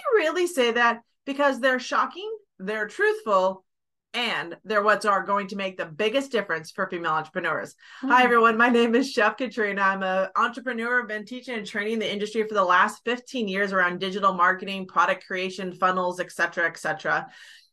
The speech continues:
Speaker 1: Um, I love what we're building here inside of Truth Bomb. I am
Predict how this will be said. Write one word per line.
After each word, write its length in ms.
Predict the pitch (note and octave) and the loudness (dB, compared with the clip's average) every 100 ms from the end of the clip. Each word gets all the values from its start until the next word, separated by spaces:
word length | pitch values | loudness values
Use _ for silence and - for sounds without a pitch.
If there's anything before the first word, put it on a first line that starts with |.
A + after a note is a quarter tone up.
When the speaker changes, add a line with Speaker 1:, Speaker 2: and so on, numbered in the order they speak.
| - | -2
Speaker 1:
Um, 280 | G3+ G3 F#3 | 4 6 6
I 200 | - A3+ A#3 | 4 4 2
love 480 | F#3+ F3 F#3 G3+ | -2 2 4 4
what 100 | G3 | 0
we're 120 | F#3 F#3 | -4 -2
building 300 | F#3 F#3 F#3+ | -4 -4 -6
here 160 | F#3 | -4
inside 260 | F#3 F#3+ F3+ | -6 -4 -6
of 100 | E3 | -6
Truth 300 | - F#3 F#3 | -6 -6 0
Bomb. 280 | G3 G3+ G3 | 2 4 4
I 180 | F3+ F3 | 2 0
am 340 | F3 E3+ E3+ | -2 -4 -6